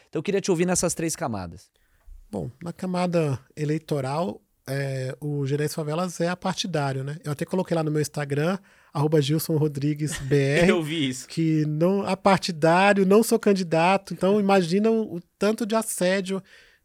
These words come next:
Speaker 2: que eu tenho recebido. Eu recebi ontem uma ligação de um candidato a presidente famoso, desses que estão nos primeiras, nas primeiras
Speaker 3: Posições aí.
Speaker 2: posições.
Speaker 1: Não tem tantos
Speaker 2: E um,
Speaker 1: assim.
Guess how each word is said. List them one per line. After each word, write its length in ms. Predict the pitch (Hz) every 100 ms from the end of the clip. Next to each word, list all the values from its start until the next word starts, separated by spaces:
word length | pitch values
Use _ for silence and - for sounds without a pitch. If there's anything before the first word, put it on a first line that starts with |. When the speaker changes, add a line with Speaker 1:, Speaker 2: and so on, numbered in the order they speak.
| _
Speaker 2:
que 120 | -
eu 80 | 170
tenho 180 | - 185
recebido. 520 | 170 - 170 160 151
Eu 40 | 147
recebi 440 | 160 165 160 165
ontem 320 | 156 170 165
uma 120 | 160 156
ligação 520 | 160 156 - 160 156
de 60 |
um 60 | 151
candidato 400 | 151 147 151 151
a 40 |
presidente 680 | 147 151 143 143 147 175 -
famoso, 640 | 160 131 131 165 214 214 - _ _ _
desses 240 | 151 - -
que 120 | 151
estão 200 | - 147
nos 140 | 151
primeiras, 480 | - 143 143 143 135
nas 160 | 151 -
primeiras 680 | 147 147 143 139 135 - _ _ _ _ _ -
Speaker 3:
Posições 720 | - 113 110 - 127 147 135 110
aí. 100 | 107
Speaker 2:
posições. 300 | 165 196 233
Speaker 1:
Não 80 |
tem 160 | 180 147
tantos 360 | 147 139 - 135
Speaker 2:
E 180 | 185
um, 40 | 202
Speaker 1:
assim. 200 | 202